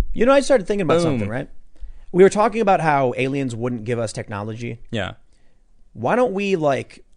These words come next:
Speaker 1: grab a pack of wild wolves or something and then give them crazy armor suits?
Speaker 2: Give them technology somehow?
Speaker 1: Yeah. Like, we'll take,
Speaker 2: Hmm.
Speaker 1: like, one of the wolves who's, like, not the leader of the pack.
Speaker 2: Yeah.
Speaker 1: And give him this armored suit with, like, a neck guard with the spikes on it.
Speaker 2: Okay.
Speaker 1: But also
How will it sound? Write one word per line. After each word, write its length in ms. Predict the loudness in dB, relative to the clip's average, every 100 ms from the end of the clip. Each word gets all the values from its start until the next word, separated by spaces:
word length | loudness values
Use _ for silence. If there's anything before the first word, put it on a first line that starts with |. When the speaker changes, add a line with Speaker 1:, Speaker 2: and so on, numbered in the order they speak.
| -10
Speaker 1:
grab 320 | -2 0 0
a 60 |
pack 320 | -2 -4 -6 -6
of 100 | -6
wild 440 | -4 -4 -4 -6
wolves 260 | -6 -4 -6
or 60 |
something 400 | -6 -6 -6 -8 -12 -16 -16 -8
and 120 | -4
then 140 | -4
give 180 | -4 -4
them 160 | -4 -6
crazy 400 | -6 -4 -4 -4
armor 340 | -4 -6 -4 -6
suits? 680 | -6 -8 -8 -10 -12 -12 -16 -20 -8
Speaker 2:
Give 140 | -6
them 160 | -4 -4
technology 520 | -6 -8 -8 -8 -10
somehow? 220 | -8 -4
Speaker 1:
Yeah. 160 | -2 -4 -8 -20 -20 -20 _ -4
Like, 280 | -2 -2 -4
we'll 80 |
take, 160 | 0 2
Speaker 2:
Hmm. 40 | 2
Speaker 1:
like, 180 | 0
one 160 | 0 -2
of 100 | 0
the 80 | 0
wolves 360 | 2 2 0 -4
who's, 180 | -4
like, 300 | 0 -2 -2
not 360 | -6 -4 -6 -4
the 100 | -4
leader 280 | -4 -2 -4
of 100 | -4
the 60 | -6
pack. 380 | -6 -6 -8 -20 -14
Speaker 2:
Yeah. 200 | -10 -10 -6
Speaker 1:
And 200 | -4 -2
give 180 | -2 0
him 160 | -2 -2
this 160 | -4 -6
armored 440 | -4 -2 -2 -4 -6
suit 440 | -6 -6 -6 -6
with, 200 | -8 -4
like, 160 | -4 -4
a 60 |
neck 240 | -6 -6 -6
guard 180 | -6
with 60 | -6
the 40 | -8
spikes 340 | -6 -6 -6
on 120 | -8
it. 100 | -8 -8
Speaker 2:
Okay. 300 | -6 -4 -6 -4
Speaker 1:
But 120 | -2
also 540 | 2 4 2 -2 -4